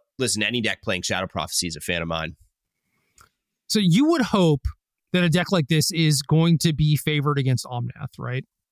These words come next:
Speaker 1: I would hope so. And if it wasn't, I would be concerned.
Speaker 2: Yeah.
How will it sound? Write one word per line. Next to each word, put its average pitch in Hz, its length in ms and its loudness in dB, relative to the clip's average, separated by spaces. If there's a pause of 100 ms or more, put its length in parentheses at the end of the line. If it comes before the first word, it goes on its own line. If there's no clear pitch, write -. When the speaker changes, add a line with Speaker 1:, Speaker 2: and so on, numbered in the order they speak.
(540)
Speaker 1:
I 117 200 2
would 151 160 2
hope 110 260 0
so. 78 400 -2 (100)
And 92 320 0
if 98 200 -4
it 98 100 -6
wasn't, 95 360 -2
I 85 100 -2
would 85 160 -4
be 82 120 -6
concerned. 73 580 -8 (340)
Speaker 2:
Yeah. 139 220 -2